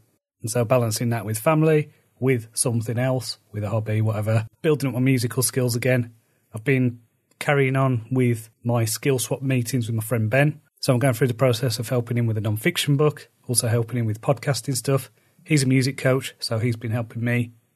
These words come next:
improve my music, understand music better. And I felt like I've got a new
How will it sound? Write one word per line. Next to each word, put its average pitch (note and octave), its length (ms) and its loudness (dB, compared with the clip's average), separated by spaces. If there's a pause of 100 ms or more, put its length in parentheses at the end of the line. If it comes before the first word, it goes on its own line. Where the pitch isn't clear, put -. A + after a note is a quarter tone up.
(140)
improve B2 360 0
my A#2+ 80 2
music, B2+ 420 2
understand A2+ 600 -2 (340)
music A2 260 -6
better. B2+ 440 -4 (520)
And C3+ 120 0
I - 20 -4
felt F#3+ 180 0
like E3 160 -2
I've D3+ 120 -4
got - 180 -4
a C#3+ 40 -2
new D3 400 0